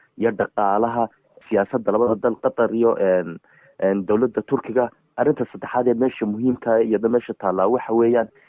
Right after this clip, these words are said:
een, boqorku markuu, een, ka baxo, een, dalka, een, Turkiga wuxuu u dhaafi doonaa xagga iyo Berlin oo waxaa jira xurguguf xoogaa ka dhaxaysay labada dal, een, een, Turkiga iyo Jarmalka. Sida muuqata waxa, een, ay tahay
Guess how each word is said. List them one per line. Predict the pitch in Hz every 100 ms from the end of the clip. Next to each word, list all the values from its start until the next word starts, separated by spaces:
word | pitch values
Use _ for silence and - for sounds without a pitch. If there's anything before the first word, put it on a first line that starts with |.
| _ _
een, | 98 101
boqorku | - 131 117 - 113 85
markuu, | 85 - 113 104 -
een, | 87 90 87 80
ka | - -
baxo, | 113 - 120 120
een, | 90 90 87 80 80 - 85
dalka, | 123 117 104 87
een, | 87 82 78 62 _ -
Turkiga | 135 131 120 123 120
wuxuu | 123 - 131
u | 127
dhaafi | 120 113 101
doonaa | 92 92 90 85
xagga | - 120 123 117
iyo | 110 110
Berlin | 104 101 113 123 120 _ _ _
oo | 95 104 101
waxaa | 120 - 107
jira | - 117 117 - _ _ -
xurguguf | - 101 110 120 131 -
xoogaa | - 107 120 120
ka | -
dhaxaysay | 120 92 101 - 117
labada | 104 113 110
dal, | 98 120 -
een, | 90 87 -
een, | 101 98
Turkiga | - - - 113
iyo | 117 127 117
Jarmalka. | 139 110 104 - 82 _
Sida | 113 104
muuqata | 107 - 98 117
waxa, | 117 - 98 98
een, | 98 95 92 -
ay | 95
tahay | 92 92 110